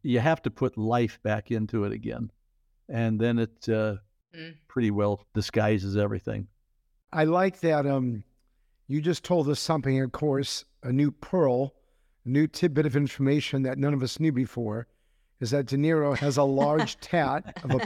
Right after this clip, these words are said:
Speaker 3: panther
Speaker 2: <laughs>
Speaker 3: all the way down. You said from his shoulder down to his
Speaker 1: Yeah,
Speaker 3: elbow?
Speaker 1: yeah. You know, one of those ones,
Speaker 3: A,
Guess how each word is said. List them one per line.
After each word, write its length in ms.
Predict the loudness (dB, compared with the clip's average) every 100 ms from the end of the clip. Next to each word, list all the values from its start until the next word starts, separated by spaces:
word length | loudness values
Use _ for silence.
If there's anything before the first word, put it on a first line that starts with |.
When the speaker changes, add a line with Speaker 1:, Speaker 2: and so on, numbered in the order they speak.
| 2
Speaker 3:
panther 560 | 4 4 2 0 0 2
Speaker 2:
<laughs> 1800 | 0 2 0 2 -2 -2 -2 -4 -2 -6 -6 _ -20 _ -20 _ _ -6
Speaker 3:
all 300 | 2 2 2
the 80 | 0
way 200 | 0 0
down. 380 | 0 0 0 0
You 100 | -2
said 320 | 0 -2 -2 _ -18
from 240 | -2 0 0
his 120 | -2
shoulder 680 | -6 -2 0 2 2 0
down 340 | 0 0 0 -2
to 140 | -2
his 120 | 0
Speaker 1:
Yeah, 120 | 0 2
Speaker 3:
elbow? 400 | 2 2 0 0
Speaker 1:
yeah. 240 | 0 0 -2 _ _ _
You 120 | 0 2
know, 100 | 2
one 120 | 2
of 60 |
those 200 | 2 -2 -2
ones, 180 | -2
Speaker 3:
A, 60 | 0